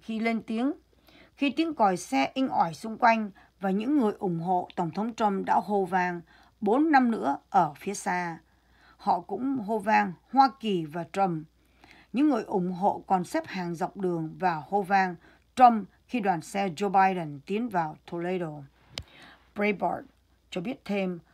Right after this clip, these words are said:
trong cuộc vận động tranh cử vào hôm mười hai tháng mười, ông Biden tuyên bố Trump đã làm thất vọng người dân Mỹ. Bình luận của vị cựu phó tổng thống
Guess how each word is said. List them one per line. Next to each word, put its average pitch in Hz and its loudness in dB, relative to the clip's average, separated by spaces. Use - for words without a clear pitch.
trong 285 -2
cuộc 202 -8
vận 190 0
động 208 0
tranh 269 0
cử 165 -4
vào 165 -2
hôm 233 0
mười 170 0
hai 170 -4
tháng 226 -4
mười, 156 -6
ông 220 4
Biden 190 4
tuyên 180 0
bố 190 0
Trump 233 6
đã 220 2
làm 165 -2
thất 226 -8
vọng 165 -4
người 190 2
dân 262 4
Mỹ. 262 -2
Bình 175 0
luận 175 -2
của 175 -12
vị 170 -4
cựu 175 -2
phó 214 2
tổng 190 -4
thống 196 -2